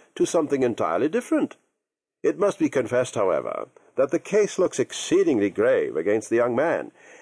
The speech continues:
and it is very possible that he is indeed the culprit. There are several people in the neighbourhood, however, and among them Miss Turner, the daughter of the neighbouring landowner, who believe in his innocence,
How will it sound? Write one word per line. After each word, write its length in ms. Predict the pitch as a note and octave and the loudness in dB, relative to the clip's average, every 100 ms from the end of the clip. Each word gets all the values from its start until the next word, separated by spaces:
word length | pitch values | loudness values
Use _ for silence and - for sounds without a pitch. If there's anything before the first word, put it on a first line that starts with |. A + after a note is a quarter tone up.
| - | -2
and 200 | C#3+ D#3+ | 0 2
it 100 | D3 | 2
is 140 | B2+ | 0
very 280 | G#2 G#3 B3 | 2 0 0
possible 600 | - D#3+ - - C2+ F#2 | 0 -2 -2 -6 -2 0
that 180 | D3 C#3+ | 0 0
he 100 | D#3 | 0
is 140 | C#3 | 2
indeed 420 | D3+ C#3 G3+ B2+ | 2 2 2 0
the 80 | D#3 | -2
culprit. 540 | D#3+ F#3 G#3 A2 - - _ _ _ _ _ _ - | -2 -2 -2 -4 -4 -12 _ _ _ _ _ _ 0
There 160 | C#3 | 2
are 80 | D3+ | 2
several 420 | C3 A3+ A3+ G3 | 2 0 2 2
people 340 | C#3+ G3+ - G2 | 0 -4 0 0
in 80 | G2+ | 2
the 80 | |
neighbourhood, 540 | G#2+ B2+ A#2+ D#2 D2 - | 2 2 2 -2 -4 -4
however, 560 | D#2+ A#1+ A#1+ G#2 D#3 - _ _ - | -2 -2 0 -2 -2 -8 _ _ -4
and 140 | A2+ | 0
among 300 | G#3 A#3+ D4+ | 2 2 0
them 220 | G3 F3 | 0 0
Miss 180 | D#3+ D#3 | -2 -2
Turner, 460 | - D#3+ G2+ C2 G#2 | -4 -2 -2 -2 -2
the 140 | C3+ | -2
daughter 320 | A#2 D#3 D#3+ | 0 -2 0
of 80 | C3+ | -2
the 100 | A2 | 0
neighbouring 400 | G#2+ C3 A#2 G2+ | 0 0 0 -2
landowner, 720 | F2+ A2 B2+ E2 A#1 G#1 A2+ E3+ _ _ _ _ _ _ | 0 0 0 -4 -6 -4 -6 -6 _ _ _ _ _ _
who 120 | - F3 | -2 2
believe 560 | E3+ G3+ A3 B2 C#3+ | 2 2 2 2 2
in 160 | D3 D#3+ | 2 2
his 200 | F3+ E3+ | 2 2
innocence, 680 | G#3+ A#3 F#2 - - - | 2 2 -2 -4 -12 -16